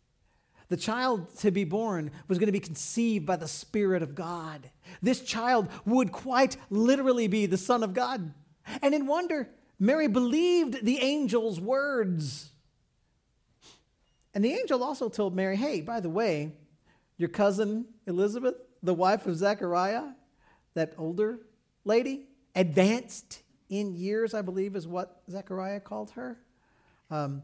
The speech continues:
which I think husbands might be the way that we're supposed to say it. I'm not sure.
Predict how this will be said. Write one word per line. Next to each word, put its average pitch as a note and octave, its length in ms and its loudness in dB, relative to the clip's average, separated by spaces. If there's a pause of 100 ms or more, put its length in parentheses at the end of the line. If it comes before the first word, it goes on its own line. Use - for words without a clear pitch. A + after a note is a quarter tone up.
(360)
which F3+ 160 -2
I F#3+ 40 4
think C#4+ 300 -4 (100)
husbands F3+ 420 -2
might F#3 200 -2
be F#3+ 80 0
the E3+ 100 -2
way E3 140 0
that F3 120 -4
we're E3 120 -4
supposed E3 320 -4
to C#3+ 80 -12
say D#3 300 -2
it. C3+ 100 -4
I'm D3+ 160 -6
not D#3 240 -6
sure. D3 560 -2